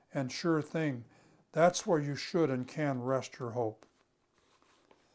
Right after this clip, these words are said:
Finally, I want to come to the third thing these two passages share in common, and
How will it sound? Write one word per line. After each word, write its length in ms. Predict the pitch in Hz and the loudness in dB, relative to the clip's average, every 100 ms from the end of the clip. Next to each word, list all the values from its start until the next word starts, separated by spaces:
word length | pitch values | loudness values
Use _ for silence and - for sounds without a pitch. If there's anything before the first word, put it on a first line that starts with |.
| - _ _ _ _ _ | -20 _ _ _ _ _
Finally, 300 | 220 240 214 | 8 10 10
I 40 | 190 | 10
want 180 | 190 | 8
to 140 | 165 - | 2 2
come 200 | 180 156 | 2 2
to 80 | 139 | -2
the 140 | 135 | -4
third 540 | - 170 160 147 123 | -2 2 4 4 -2
thing 280 | - 143 139 | -4 -2 -2
these 240 | 139 139 - | -4 -4 -6
two 200 | 147 135 | -6 -4
passages 720 | 143 135 135 - 131 127 120 | 2 4 4 0 -6 -6 -8
share 400 | - 143 135 127 | -6 0 2 0
in 80 | 123 | -2
common, 380 | - 143 139 127 | -2 -2 0 -4
and 300 | 131 143 | -6 -6